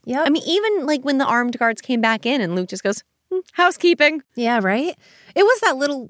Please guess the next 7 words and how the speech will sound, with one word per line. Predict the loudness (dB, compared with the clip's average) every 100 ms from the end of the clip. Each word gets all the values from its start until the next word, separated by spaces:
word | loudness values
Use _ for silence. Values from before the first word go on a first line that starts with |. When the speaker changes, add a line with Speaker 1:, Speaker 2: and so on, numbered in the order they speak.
| -4
Speaker 1:
bit | 0
of | 0 0
levity | 2 2 2 0 -2 -2 -4 _ _ _ _
that | -2 -2 0
we | -4 -4
needed. | -4 -4 -2 -2 -4 -8
Speaker 2:
Yes. | -6 -6 -8 -18